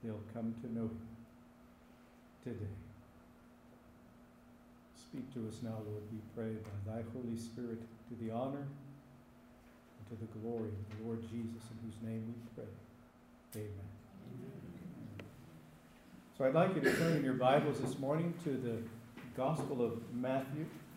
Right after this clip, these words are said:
Speaker 1: Matthew chapter five. And we're gonna be looking specifically at verses, uh, thirteen through sixteen, but we'll begin reading at verse one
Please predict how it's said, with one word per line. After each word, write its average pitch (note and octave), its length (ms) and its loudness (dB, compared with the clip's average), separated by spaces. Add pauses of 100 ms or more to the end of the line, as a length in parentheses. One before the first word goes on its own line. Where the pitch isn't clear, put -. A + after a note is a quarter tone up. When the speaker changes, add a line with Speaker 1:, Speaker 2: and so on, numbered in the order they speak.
(420)
Speaker 1:
Matthew B2+ 400 0
chapter C#3+ 360 2 (100)
five. B2+ 300 6 (1800)
And C3 80 0
we're F3+ 100 6
gonna F#3+ 140 4
be D#3+ 100 4
looking D#3+ 560 4 (340)
specifically D3+ 760 2
at A#2+ 80 6
verses, B2+ 600 2
uh, G#2+ 40 0 (140)
thirteen D3+ 500 6
through A2+ 160 0
sixteen, B2 580 -4 (1040)
but C#3 200 0
we'll D3 120 8
begin G#3 380 4
reading F3 420 2
at A#2+ 220 2
verse C#3 340 0 (240)
one B2 240 0